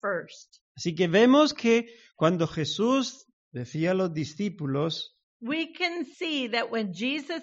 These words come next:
Speaker 1: said,
Speaker 2: "Mi venida irá precedida por el sonido de las trompetas."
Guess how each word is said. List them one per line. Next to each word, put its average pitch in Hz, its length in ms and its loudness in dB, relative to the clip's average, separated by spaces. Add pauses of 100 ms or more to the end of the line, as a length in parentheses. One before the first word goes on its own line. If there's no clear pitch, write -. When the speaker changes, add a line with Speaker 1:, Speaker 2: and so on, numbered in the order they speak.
(120)
Speaker 1:
said, 185 460 -2 (400)
Speaker 2:
"Mi 165 420 4
venida 165 840 2 (380)
irá 170 420 2
precedida 180 880 -2 (320)
por 151 160 -2
el 131 120 -2
sonido 165 480 0
de 160 80 2
las 151 200 0
trompetas." 170 720 -2